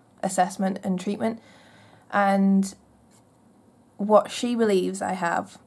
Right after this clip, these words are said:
was different to my psychologist's analysis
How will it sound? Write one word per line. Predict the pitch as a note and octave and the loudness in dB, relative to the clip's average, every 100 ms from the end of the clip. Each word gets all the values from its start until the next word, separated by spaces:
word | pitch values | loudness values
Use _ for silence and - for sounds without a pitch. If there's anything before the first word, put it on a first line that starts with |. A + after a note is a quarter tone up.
| _ _ _ _ _ _ _ _ _ _ _ _ _ | _ _ _ _ _ _ _ _ _ _ _ _ _
was | G3 F#3+ | -2 -2
different | F#3+ G#3 - G3+ F#3+ | -2 -4 -2 -4 -4
to | - | -2
my | F#3+ F3+ F#3 | 0 2 0
psychologist's | F#3 F3+ F3 - F#3 F#3+ G3 - - | 0 -2 0 2 2 2 -4 -8 -8
analysis | F3+ F3+ F#3+ A#3+ B3 D#4+ - - | -2 0 2 0 -2 -6 -6 -16